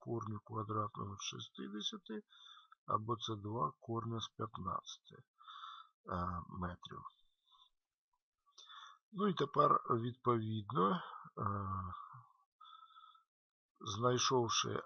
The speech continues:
А Ц, ми можемо визначити і С Д. Т-, тобто Аш два буде дорівнювати А Д вісім метрів мінус два корня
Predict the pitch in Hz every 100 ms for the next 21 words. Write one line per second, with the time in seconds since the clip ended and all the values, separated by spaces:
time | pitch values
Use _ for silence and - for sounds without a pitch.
0 | - 110 110 - 190 202 185 113 120 147
1 | 135 113 107 107 123 123 117 - - 117
2 | 110 - 120 113 101 104 107 104 _ _
3 | _ _ _ _ _ _ _ - - -
4 | - - 110 - 113 - 117 110 113 139
5 | 127 113 113 107 104 101 95 98 110 _
6 | - - - - - - _ _ - 117
7 | 117 110 101 95 95 - - - 107 101
8 | 104 - 170 190 202 - - - 160 160
9 | 160 - 175 180 165 - _ 180 123 143
10 | 143 143 - 170 110 107 131 113 - 113
11 | 113 113 113